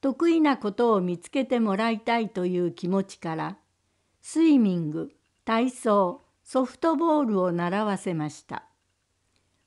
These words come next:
後に陸上競技に出会い、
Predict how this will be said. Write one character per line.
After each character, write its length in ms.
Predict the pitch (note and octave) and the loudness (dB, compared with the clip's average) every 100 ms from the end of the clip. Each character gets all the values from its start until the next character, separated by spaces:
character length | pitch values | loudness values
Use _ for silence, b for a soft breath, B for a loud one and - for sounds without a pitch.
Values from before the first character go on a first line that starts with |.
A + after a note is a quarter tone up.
| - | -2
後 320 | A3 A3 C4 | -2 0 0
に 280 | A#3+ A3 A#3 _ _ _ | 2 0 -6 _ _ _
陸 320 | B3 A#3 D#4+ | -4 -2 -2
上 240 | D4+ D#4+ D#4+ | 2 2 0
競 320 | D#4+ D4+ D4 | 0 2 4
技 180 | A3+ F#3+ | 2 0
に 160 | F#3 | -2
出 260 | D3 F3+ F3 | -2 0 0
会 180 | E3+ | -2
い、 60 | D3 | -4